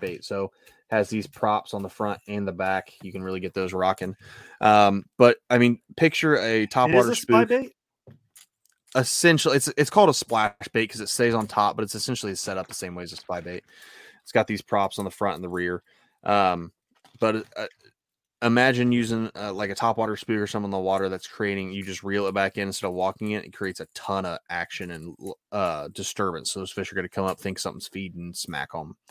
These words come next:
Speaker 1: Um, but I really wanna do this technique a lot more. I really haven't in the past. I've got a couple, and I've just never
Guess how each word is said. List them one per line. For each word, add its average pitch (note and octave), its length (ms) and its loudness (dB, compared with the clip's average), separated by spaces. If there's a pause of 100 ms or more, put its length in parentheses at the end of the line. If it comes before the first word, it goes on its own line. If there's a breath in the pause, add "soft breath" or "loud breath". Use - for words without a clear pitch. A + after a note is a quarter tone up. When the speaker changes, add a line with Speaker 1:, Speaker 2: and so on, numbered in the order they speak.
(540 soft breath)
Speaker 1:
Um, D#2 480 -6 (440 loud breath)
but C#3 100 10
I D#3 80 12
really F3+ 280 10
wanna D#3+ 180 6
do C#3 160 6
this C#3 180 0
technique C3+ 360 -2
a A#2 60 0
lot A2+ 280 0
more. A2 260 -2
I - 80 -4
really B2 320 4
haven't G#2+ 480 0
in A2 120 -6
the G2+ 80 -6
past. G2 460 -2
I've B2 160 2
got A2 220 4
a A#2 60 2
couple, A#2+ 400 2
and F#2 80 -2
I've F#2 120 -2
just F#2+ 200 -4
never F#2+ 340 2